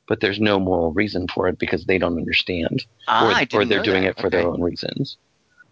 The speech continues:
Speaker 1: So anyway, go ahead, Tom.
Speaker 2: Oh, okay. Well, that, that's, yeah. Well, that, that, I, w-, okay. Well, then here is what I think the movie is doing more than torture porn, and where I do think it's actually kind of successful and entertaining.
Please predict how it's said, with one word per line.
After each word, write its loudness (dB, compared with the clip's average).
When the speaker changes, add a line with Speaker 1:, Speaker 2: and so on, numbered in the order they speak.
Speaker 1:
So 2
anyway, 4
go 0
ahead, -2
Tom. -6
Speaker 2:
Oh, 2
okay. 0
Well, 4
that, 0
that's, -2
yeah. 0
Well, 0
that, 0
that, 2
I, 0
w-, -6
okay. 0
Well, 2
then 0
here 0
is 0
what 0
I 2
think -4
the 2
movie 4
is -2
doing 2
more 4
than -2
torture -2
porn, 0
and -2
where 2
I 2
do -2
think 0
it's -2
actually -2
kind -4
of 0
successful 0
and 2
entertaining. 0